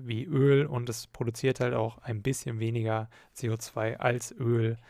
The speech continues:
Ähm, das auf jeden Fall, aber es ist bei weitem nicht so nachhaltig wie andere Produkte, die es schon jetzt gibt, ähm, die man jetzt schon nutzen kann,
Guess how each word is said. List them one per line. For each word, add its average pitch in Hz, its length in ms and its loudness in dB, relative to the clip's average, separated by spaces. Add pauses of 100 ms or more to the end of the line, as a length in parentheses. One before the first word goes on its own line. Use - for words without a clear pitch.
(440)
Ähm, 107 480 -4 (180)
das 123 220 2
auf 110 100 -2
jeden 107 200 -2
Fall, 131 440 2
aber 110 300 0
es 117 100 -8
ist 120 280 -8
bei 107 260 -2
weitem 135 340 2
nicht 123 240 -8
so 113 220 -6 (580)
nachhaltig 113 720 -2
wie 117 240 -6
andere 110 420 -4 (520)
Produkte, 113 720 -4
die 117 140 -2
es - 240 -8 (160)
schon 107 240 -4
jetzt - 340 -4
gibt, 117 320 -4 (720)
ähm, 107 440 -6 (220)
die 120 100 -6
man 110 180 -2
jetzt 127 180 0
schon 127 160 -6
nutzen 117 320 -6
kann, 113 360 -6